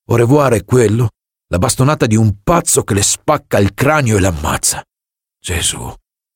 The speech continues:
ripete Raymond. È tremendo. Nessuno ha fatto irruzione, dico finalmente. Il tono deciso sorprende persino me.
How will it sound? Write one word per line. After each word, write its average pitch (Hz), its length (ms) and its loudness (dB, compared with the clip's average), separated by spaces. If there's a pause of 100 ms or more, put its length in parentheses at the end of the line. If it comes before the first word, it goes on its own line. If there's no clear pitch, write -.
(160)
ripete 71 460 -6
Raymond. 64 500 -10 (760)
È - 200 -6
tremendo. 82 920 -4 (880)
Nessuno 120 500 2
ha 71 40 -4
fatto 80 280 -6
irruzione, 69 760 -4 (180)
dico 71 360 -8
finalmente. 55 840 -12 (460)
Il 107 100 0
tono 143 340 4
deciso 135 640 0
sorprende 110 800 0
persino 90 460 -2
me. 65 260 -8